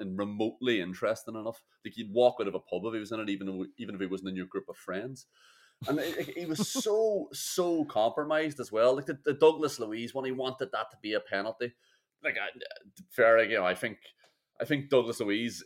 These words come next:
Speaker 1: is trying to pull his leg away eventually, but <laughs> I think his initial instinct is to foul, which is slightly worrying, much like Tyrone Mings. But he, you know, he, he can't teach an old dog he new tricks, and he just loves
Speaker 2: Yeah.
Speaker 1: to have a little nibble at the postman's ankles every time he's near the box.
Speaker 2: <laughs>
Speaker 1: But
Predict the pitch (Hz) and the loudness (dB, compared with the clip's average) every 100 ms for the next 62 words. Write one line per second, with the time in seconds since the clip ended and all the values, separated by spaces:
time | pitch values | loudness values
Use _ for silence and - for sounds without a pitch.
0 | - 127 120 - 110 104 - 104 101 82 | 2 4 4 4 2 2 -2 0 -2 -4
1 | - 101 98 117 127 139 135 - 101 101 | -2 4 4 4 4 4 2 2 2 2
2 | - 139 151 135 - - 156 - 135 135 | 0 0 2 2 2 -2 -2 -2 -2 0
3 | 120 120 120 117 117 - 107 - 98 120 | 0 0 -2 -2 -4 -4 -6 0 2 4
4 | 190 180 - - - 131 120 117 104 98 | 0 -6 -16 -20 -8 -4 -2 2 2 4
5 | 95 110 139 135 - 101 98 98 - 104 | 2 2 0 -4 -8 -6 -6 -8 -8 -8
6 | 95 101 139 147 - 135 - - - - | -4 -6 -6 -8 -2 -2 -2 -8 -10 -10
7 | 117 - 160 - 233 _ - 151 _ _ | -10 -6 -6 -4 -6 _ -14 -14 _ _
8 | - 120 131 127 113 107 101 104 101 110 | -2 0 0 -4 -2 -2 2 2 2 -2
9 | 104 104 113 113 - 104 101 98 131 131 | -4 -2 -2 -2 -2 -6 -6 -2 2 2
10 | - 113 113 117 113 104 110 127 123 - | 2 -2 0 -4 -4 -4 -2 -4 -8 -12
11 | 110 - 104 98 98 120 123 107 101 101 | -12 -8 -6 -6 -8 -8 -6 -6 -6 -8
12 | 98 101 95 87 98 - - - - 226 | -6 -4 -2 0 0 0 -10 -18 -10 0
13 | 180 214 | 0 0